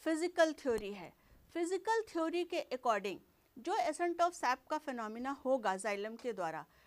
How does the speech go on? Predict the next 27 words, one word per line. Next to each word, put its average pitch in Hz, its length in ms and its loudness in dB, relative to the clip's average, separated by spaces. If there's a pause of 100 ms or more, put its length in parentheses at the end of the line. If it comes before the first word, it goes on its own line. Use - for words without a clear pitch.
(120)
वो 277 80 -2
किसके 294 340 -4
द्वारा 320 280 4
होता 320 320 0
है, 370 220 2 (640)
जो 339 240 2
वहाँ 277 380 2
पर 339 140 6 (300)
डेड 240 260 4
सेल्स 190 380 -4
होती 180 220 -12
हैं। 190 100 -12
डेड 262 160 0
सेल्स 285 320 -2
में 285 80 -2
आपकी 277 340 -2
क्या 269 180 -2
हैं, 208 200 -6 (120)
वेसल्स 277 420 -2
हैं, 285 160 -2
ट्रकीट्स 262 520 -6
हैं 339 200 2 (320)
और 311 280 8 (280)
sclerenchyma 269 760 -2
की 294 140 -6
सेल 277 260 -4
हैं। 262 160 -6